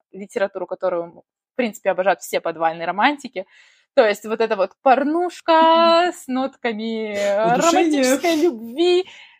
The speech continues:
Speaker 1: удушения, всего такого. При этом, а, когда, а,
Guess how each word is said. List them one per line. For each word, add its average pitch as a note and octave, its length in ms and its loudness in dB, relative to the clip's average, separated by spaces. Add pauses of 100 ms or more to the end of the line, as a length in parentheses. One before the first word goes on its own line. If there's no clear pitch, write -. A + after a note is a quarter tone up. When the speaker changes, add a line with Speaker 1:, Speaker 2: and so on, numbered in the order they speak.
(340)
Speaker 1:
удушения, G4+ 920 0
всего F4+ 280 -6
такого. A4 520 2 (300)
При G#4 180 0
этом, G#4 240 2 (280)
а, D#4+ 280 2
когда, E4+ 680 2 (420)
а, C4 480 4